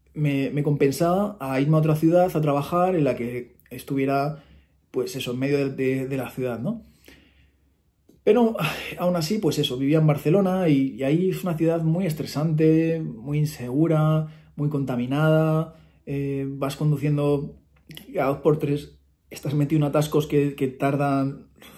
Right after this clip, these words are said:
la hostia de tiempo, pudiendo ser mucho más rápido el trayecto. O sea, siempre que manejaba con el coche, Sabía que me iba a meter en un atasco para entrar o salir de Barcelona,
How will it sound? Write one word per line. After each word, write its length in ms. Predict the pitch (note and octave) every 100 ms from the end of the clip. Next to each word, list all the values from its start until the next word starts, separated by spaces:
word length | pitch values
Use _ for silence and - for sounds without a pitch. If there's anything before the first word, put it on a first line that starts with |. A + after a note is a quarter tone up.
| -
la 260 | C#3+ C3
hostia 480 | C3+ - - - D3+
de 120 | C#3
tiempo, 440 | C3 C#3+ C#3 C#3+ C3
pudiendo 320 | C3+ C3+ C#3
ser 160 | C#3 D3
mucho 200 | C#3+ C#3
más 120 | C3
rápido 520 | C#3+ D3 D3 D3 C#3+
el 100 | C3+
trayecto. 640 | C3 C#3+ D3+ - D#3+ - - - - - - - - _ _
O 20 |
sea, 140 | D3+ C#3+
siempre 340 | F3+ F3+ F#3
que 460 | D#3+ D3 C3+ - _ _
manejaba 440 | C#3 C#3 C3+ E3 E3
con 140 | C#3+
el 80 | C3+
coche, 400 | E3 G#3+ C4 - - _ _ _ _ _ _
Sabía 320 | - C#3+ D#3+
que 80 | D#3
me 80 | D3
iba 40 |
a 40 | C3+
meter 160 | C3+
en 80 | C3+
un 60 | B2+
atasco 340 | B2+ - C3
para 140 | C3+
entrar 340 | B2+ C#3+ E3 F3
o 100 | -
salir 360 | - C3 D#3 D3+
de 60 |
Barcelona, 580 | C3+ A#2 B2 A#2 A#2+ A2+